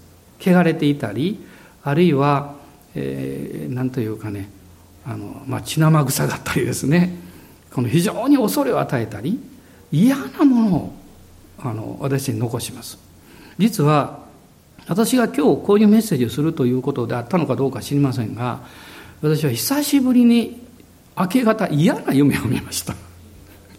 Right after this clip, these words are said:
<laughs> 多分こう、霊的な攻撃かなと思ったんですけどね、内容を話さない方がいいかもしれませんけど、多分聞きたいでしょうから。<laughs> 聞きます。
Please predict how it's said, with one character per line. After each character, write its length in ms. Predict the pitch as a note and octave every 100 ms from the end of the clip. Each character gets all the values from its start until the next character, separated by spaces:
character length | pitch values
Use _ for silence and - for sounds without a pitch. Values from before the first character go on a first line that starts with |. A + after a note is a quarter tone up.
| -
<laughs> 420 | - - - -
多 180 | - D4
分 240 | F#4+ -
こ 220 | - F#3 - - -
う、 40 |
霊 220 | E3+ B3
的 140 | - B3+
な 140 | A3+
攻 220 | C3+ F#3+ G3+
撃 160 | G3+
か 120 | G3
な 140 | C3 B2
と 100 | B2
思 120 | C3
っ 40 |
た 120 | B2+ A#2+
ん 60 |
で 100 | A2+
す 80 | A2+
け 80 | A2+
ど 80 | A2+
ね、 240 | B2 C3+ - - - C#3+
内 200 | E3+ A#3+
容 80 |
を 40 | A#3+
話 200 | B3+ C4
さ 100 | C#4+
な 80 | B3
い 40 |
方 60 | C#3+
が 80 |
い 40 | C3
い 20 |
か 120 | A3
も 100 | F#3+
し 80 | D3
れ 80 | D#3
ま 100 | C#3+
せ 120 | D3
ん 40 | B2
け 60 |
ど、 100 | A2
多 140 | A2+ G#3
分 120 | D#3
聞 140 | G3
き 100 | G#3+
た 120 | B3+
い 80 | A#3+
で 100 | A#2+
し 80 | A2
ょ 60 | G#2
う 40 |
か 120 | G#2+
ら。 80 | - - - - - - - - -
<laughs> 1080 | A3+ - - - - - - - - - -
聞 140 | - F3
き 100 | D3
ま 160 | G#2
す。 380 | - - -